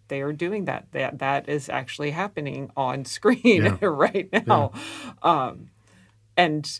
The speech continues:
Speaker 1: and then you get into the heart of what the film is. And I appreciate it so much, so much more. I don't know if I would have the same reaction to this. Maybe some of what I'm, I, I was looking to have fleshed out
Speaker 2: Yeah.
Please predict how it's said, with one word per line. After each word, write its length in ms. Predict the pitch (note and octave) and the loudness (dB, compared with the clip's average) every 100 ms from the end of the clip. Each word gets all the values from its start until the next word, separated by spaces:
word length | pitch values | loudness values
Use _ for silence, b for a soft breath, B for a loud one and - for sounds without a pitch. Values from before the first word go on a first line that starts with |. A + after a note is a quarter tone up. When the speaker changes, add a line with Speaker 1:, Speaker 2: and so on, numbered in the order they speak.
| - | -2
Speaker 1:
and 220 | E3 D3+ | -2 0
then 220 | E3+ E3 | 0 2
you 120 | E3+ | 0
get 180 | D#3 D#3 | 0 0
into 300 | D3 C#3 - | -2 -6 -8
the 80 | C3 | -8
heart 240 | - C3+ B2 | -4 -4 -4
of 100 | C3 | -8
what 180 | B2 - | -10 -10
the 80 | |
film 280 | - A#2 - | -12 -14 -14
is. 180 | - - | -14 -14
And 80 | A#2+ | -10
I 60 | B2 | -10
appreciate 800 | - - D3 - C3+ C3 - - | -10 -6 -6 -6 -6 -8 -8 -8
it 180 | C3+ - | -8 -6
so 240 | - C3 | -6 -6
much, 480 | C3 C3+ - - - _ _ | -8 -10 -12 -14 -16 _ _
so 240 | - C#3+ | -6 -6
much 280 | C3 A#2+ - | -6 -8 -10
more. 420 | C3+ B2+ A2 - - b b b b | -8 -8 -8 -10 -14 b b b b
I 120 | - E3 | -6 -2
don't 200 | E3 F3 | 2 2
know 280 | E3+ E3+ E3 | 4 4 2
if 140 | D3 | 4
I 120 | D3 | 2
would 120 | D3 D3 | 2 -2
have 180 | D3 C3 | -6 -6
the 60 | |
same 240 | C3 B2+ B2+ | -10 -10 -10
reaction 540 | B2+ B2+ B2 - B2+ - | -10 -10 -10 -10 -10 -12
to 200 | - B2+ | -16 -10
this. 360 | D3+ F#3+ A#3 - | -4 -2 -2 -4
Maybe 540 | C3+ C3+ C3+ B2+ - - | -4 -4 -4 -8 -10 -14
some 260 | - C3+ C#3 | -10 -8 -6
of 160 | C3+ | -4
what 160 | C#3+ C3 | -4 -2
I'm, 220 | C3+ C#3 - _ - | -4 -6 -14 _ -16
I, 300 | B2+ B2+ - - | -12 -10 -12 -12
I 200 | B2+ B2 - _ _ | -12 -12 -18 _ _
was 240 | C#3+ D3+ D3 | -6 -6 -2
looking 380 | F3 - F3+ D#3+ | -4 -2 -2 -2
to 60 | |
have 280 | D3+ D3+ D#3 | -2 -2 -4
fleshed 460 | - D3 D#3+ - C3+ | -2 0 0 -2 0
out 320 | D3 D#3 D3+ _ _ | 0 0 -4 _ _
Speaker 2:
Yeah. 180 | G#2+ F#2+ | -4 -4